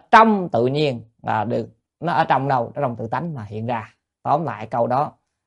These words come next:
là, câu này nói là gì? Bỗng nhiên sẽ khai ngộ được, à, sẽ đạt được hay không đạt được, à, rồi sáng tỏ một cách triệt để là cái tướng của các bạn pháp,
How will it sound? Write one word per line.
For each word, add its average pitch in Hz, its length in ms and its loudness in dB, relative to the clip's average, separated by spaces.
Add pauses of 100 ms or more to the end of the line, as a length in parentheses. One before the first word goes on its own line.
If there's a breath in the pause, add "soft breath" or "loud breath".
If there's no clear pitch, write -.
là, 117 260 -6
câu 127 140 0
này 110 180 -4
nói 135 220 -2
là 120 160 -2
gì? 107 220 -8 (720)
Bỗng 185 320 4
nhiên 175 420 2
sẽ 131 200 -4
khai 208 400 0
ngộ 120 340 4
được, 110 300 -4 (440)
à, - 360 -2
sẽ 165 140 -6
đạt 147 380 0
được 143 420 4
hay 147 160 -4
không 196 260 0
đạt 123 240 2
được, 117 200 -4 (460)
à, 123 180 -6
rồi 120 280 2
sáng 254 400 -2
tỏ 131 300 4
một 139 160 -4
cách - 180 -8
triệt 143 180 4 (100)
để 135 400 2
là 123 280 -6
cái 147 120 -12 (140)
tướng 240 300 6
của 127 80 -4
các 160 120 -2
bạn 117 280 -6
pháp, 214 380 0